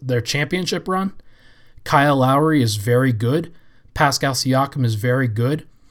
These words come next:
I don't think either of those guys would be the best player in a series against Denver, unless Marc Gasol brought his A game and really stopped Nikola Jokic the way that he stopped Joel Embiid in the playoffs last year.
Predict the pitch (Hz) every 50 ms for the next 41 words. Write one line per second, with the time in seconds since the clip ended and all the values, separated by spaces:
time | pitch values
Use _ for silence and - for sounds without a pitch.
0 | _ - - - - - - - - 156 170 196 208 208 208 208 208 - - -
1 | 170 170 185 165 180 170 165 156 139 143 143 135 123 - 151 143 143 135 127 117
2 | - - 123 117 135 131 120 120 107 - - 147 147 - - - - - 151 147
3 | 143 143 135 127 120 - - 151 151 147 139 123 123 117 131 123 117 110 - 131
4 | 135 143 127 101 95 - - - _ _ _ - - - - _ _ _ - -
5 | 131 131 127 131 147 160 - - - 143 147 156 151 - 151 127 - - 156 151
6 | 151 139 131 120 - 131 127 135 147 139 - 143 123 131 135 139 135 120 131 123
7 | 123 123 123 120 117 - - - - - - - - - - 139 131 120 117 120
8 | 135 147 147 139 131 - - - - - 131 127 135 135 - - 139 127 - -
9 | 135 127 120 113 113 127 135 131 - 120 - - - 123 123 120 127 127 123 127
10 | - 135 123 - - - 135 131 127 - - 131 120 123 123 123 120 117 113 104
11 | 123 131 131 127 123 120 117 117 117 104 - 127 123 120 117 - - - 120 123
12 | 143 139 127 - - - 107 95 92 92